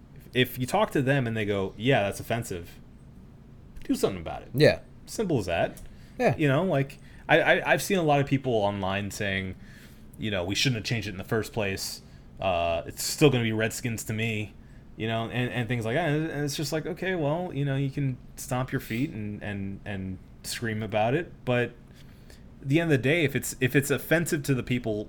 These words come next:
Speaker 1: who it's supposed to portray in a way, like, you gotta let it go.
Speaker 2: Yeah.
Speaker 1: Right? Like, you, you just gotta let it go, 'cause
Speaker 2: Yeah.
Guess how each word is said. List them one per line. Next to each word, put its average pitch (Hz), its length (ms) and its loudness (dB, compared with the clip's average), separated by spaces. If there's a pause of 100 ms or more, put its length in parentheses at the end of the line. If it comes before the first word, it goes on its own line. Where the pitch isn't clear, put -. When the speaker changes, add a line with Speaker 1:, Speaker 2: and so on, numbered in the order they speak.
Speaker 1:
who 127 160 2
it's 127 120 -2
supposed 123 460 -2
to 107 160 2
portray 110 720 -2 (440)
in 123 140 -2
a 147 40 4
way, 151 380 4 (100)
like, 110 380 2 (840)
you 147 100 -4
gotta 208 220 6
let 139 120 6
it 101 120 -2
go. 170 360 4 (120)
Speaker 2:
Yeah. 107 320 4
Speaker 1:
Right? 196 400 0
Like, 123 200 6
you, 139 100 8
you 139 440 4
just 143 200 0
gotta 120 220 4
let 117 180 0
it 92 120 -4
go, 143 280 4
'cause - 160 0
Speaker 2:
Yeah. 98 120 2